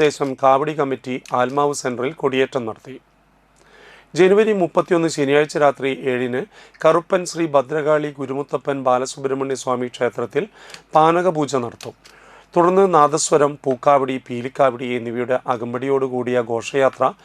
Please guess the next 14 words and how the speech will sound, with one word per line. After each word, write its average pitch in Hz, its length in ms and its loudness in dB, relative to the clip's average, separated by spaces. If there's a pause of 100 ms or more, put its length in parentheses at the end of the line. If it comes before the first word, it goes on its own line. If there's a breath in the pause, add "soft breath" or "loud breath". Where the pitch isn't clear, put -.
(360 soft breath)
രാത്രി 165 320 2 (260)
ആത്മാവ് 160 420 0
സെന്ററിൽ 120 340 -4 (160)
എത്തിച്ചേരും. - 540 -12 (520 loud breath)
ഫെബ്രുവരി 196 440 6 (180)
ഒന്ന് 156 160 0 (100)
പൂയനാളിൽ 147 580 2 (180)
രാവിലെ 139 400 2
വാടാനപ്പള്ളി 135 580 0
ശ്രീ 143 140 -8 (100)
ഭഗവതി 131 400 -4
ക്ഷേത്ര 131 260 -4 (100)
സന്നിധിയിൽ 123 480 -6
നിന്നും 123 240 -6